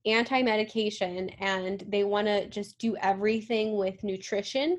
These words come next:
And so if they're not, uh, again, not doing this while being closely monitored by a medical professional, things can get out of hand. Their blood glucose levels can become a bit out of control without their knowledge,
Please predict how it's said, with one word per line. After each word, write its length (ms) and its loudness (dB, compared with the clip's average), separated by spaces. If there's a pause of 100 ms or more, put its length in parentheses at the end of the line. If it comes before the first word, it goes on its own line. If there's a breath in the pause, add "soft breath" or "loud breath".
(220)
And 200 2
so 560 2 (360)
if 160 0
they're 160 4
not, 680 0 (140)
uh, 180 2
again, 380 2
not 240 0
doing 240 2
this 280 -2
while 320 -2
being 240 -2
closely 640 2
monitored 500 0
by 80 4
a 80 2
medical 280 0
professional, 680 -2 (400 loud breath)
things 260 0
can 140 0
get 120 6
out 120 6
of 100 0
hand. 380 0
Their 140 0
blood 320 0
glucose 400 -2
levels 340 -2
can 340 -4
become 460 -4
a 60 -8
bit 160 2
out 120 2
of 120 -10
control 640 2
without 480 0
their 260 -2
knowledge, 640 0